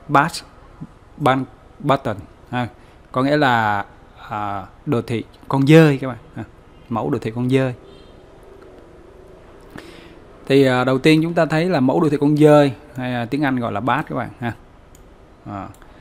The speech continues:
ở đây được phát hiện bởi, à, Code Kartner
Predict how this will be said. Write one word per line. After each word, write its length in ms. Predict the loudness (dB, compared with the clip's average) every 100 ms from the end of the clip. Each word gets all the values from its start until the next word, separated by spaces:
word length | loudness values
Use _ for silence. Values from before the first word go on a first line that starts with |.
| -20 -20 -6
ở 80 | 0
đây 220 | 2 4
được 200 | 0 0
phát 220 | -2 2
hiện 260 | 0 2 0
bởi, 340 | 0 0 0
à, 300 | 0 0 -2 0
Code 240 | 2 2 -2 -20 -20 -20 -8
Kartner 400 | -6 0 0